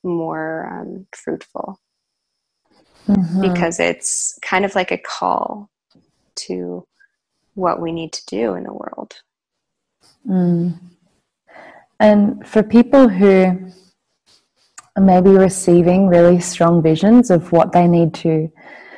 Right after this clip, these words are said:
Speaker 2: do and create in terms of business or whatever it is, um, but kind of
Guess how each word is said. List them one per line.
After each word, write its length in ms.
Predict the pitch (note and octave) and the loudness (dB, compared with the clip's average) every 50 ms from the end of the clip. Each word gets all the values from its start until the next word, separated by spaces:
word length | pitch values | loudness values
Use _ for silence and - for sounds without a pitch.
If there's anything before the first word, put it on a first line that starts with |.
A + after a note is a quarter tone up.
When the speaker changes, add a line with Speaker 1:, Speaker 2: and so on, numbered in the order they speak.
| - - _ _ _ _ _ _ | -20 -20 _ _ _ _ _ _
Speaker 2:
do 220 | F#3+ F3+ F3 E3 | 4 6 6 6
and 180 | F3 F#3+ G#3 G3+ | 6 4 4 2
create 800 | - - G3 F3 D#3+ D#3 E3 E3+ F3 B3 D4+ D4 - - - - - | 2 2 2 4 4 4 4 4 4 4 2 0 -4 -12 -18 -12 -12
in 80 | G3 F3 | -12 -6
terms 280 | - E3+ E3 D#3+ - | -4 -2 -2 0 -2
of 180 | E3+ D#3 - - | -2 -4 -2 0
business 600 | F#3+ F#3 E3+ D#3+ F#3 F3 E3+ E3+ E3 - - - | 0 0 0 0 -2 -2 -2 0 -2 -4 -4 -2
or 440 | F2 G2+ G#2 F2 F2 - - - - _ _ _ _ | 0 2 4 4 2 0 -2 -6 -14 _ _ _ _
whatever 500 | - F#3 F3+ F3+ F#3 F3+ F3+ E3 E3 D#3+ | -4 0 2 4 6 6 6 4 4 2
it 100 | D#3+ D#3 | 2 0
is, 420 | D#3 E3 - G#1+ E3 D#3+ - - - _ - - - - - - - _ _ - | 0 -2 -4 -4 -6 -8 -12 -16 -20 _ -20 -20 -20 -20 -20 -20 -20 _ _ 0
um, 600 | - F3+ F3 E3+ E3 D#3 D3+ D3+ D#3+ F3 F#3+ _ _ _ _ _ - E3+ - _ | 2 4 4 4 2 2 -2 -4 -8 -10 -14 _ _ _ _ _ -18 -18 -10 _
but 280 | - F#3 F3 - - - | 2 2 2 2 -2 -6
kind 320 | - - G3 F#3+ F#3+ F#3 | -6 0 4 4 6 6
of 420 | F#3 F#3 E3 F#3 - - - - | 6 4 2 0 -6 -14 -20 -20